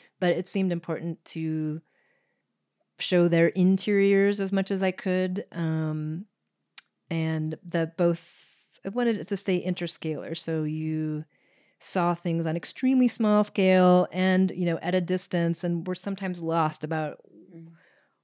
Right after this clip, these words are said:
Speaker 1: what, you didn't have a way to orient your size.
Speaker 2: Yeah, there were a few images that were, like, really mutable in that way. Like, um, like, I think it's sort of an orange circular,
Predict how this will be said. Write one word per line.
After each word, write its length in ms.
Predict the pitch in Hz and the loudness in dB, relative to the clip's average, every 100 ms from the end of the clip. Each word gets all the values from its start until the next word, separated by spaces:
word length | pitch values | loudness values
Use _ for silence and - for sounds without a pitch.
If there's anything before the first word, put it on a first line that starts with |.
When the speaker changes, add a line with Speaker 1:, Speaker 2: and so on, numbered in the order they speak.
| _ _ _ | _ _ _
Speaker 1:
what, 360 | - 185 208 - _ _ | -10 -2 -2 -2 _ _
you 360 | - - _ 196 | -20 -20 _ -4
didn't 180 | 226 214 | 0 0
have 120 | 196 | 0
a 60 | |
way 120 | 185 175 | 0 0
to 80 | |
orient 420 | - 185 180 175 - | 0 -2 0 0 -2
your 160 | 165 | -6
size. 840 | 156 - 170 156 107 101 170 - - _ _ _ _ _ _ _ _ | -6 -6 -4 -4 -6 -8 -8 -10 -12 _ _ _ _ _ _ _ _
Speaker 2:
Yeah, 120 | 190 | -12
there 140 | 175 185 | -8 -4
were 80 | 196 | -4
a 60 | |
few 220 | 196 196 196 | -4 -2 -2
images 460 | 156 147 147 143 | 0 -4 -6 -8
that 120 | 147 | -6
were, 80 | 139 | -4
like, 160 | 143 139 | -6 -6
really 300 | 147 151 151 | -4 -2 0
mutable 440 | 156 160 147 143 139 | 0 -2 -2 -2 -2
in 80 | 135 | -2
that 160 | 131 | -2
way. 180 | 135 139 | 0 0
Like, 280 | 156 143 - | 0 -2 0
um, 420 | 151 143 139 135 - 160 | 0 0 0 -2 -6 -8
like, 320 | 120 160 - | -6 -6 -4
I 80 | 160 | -4
think 180 | 156 170 | -2 0
it's 140 | 160 - | -2 -2
sort 140 | 147 | -2
of 100 | 143 | -2
an 80 | 135 - | -4 -4
orange 440 | 160 151 147 143 | -2 0 0 0
circular, 760 | - 147 139 156 139 139 127 - | -2 -2 -2 -2 0 0 -2 -4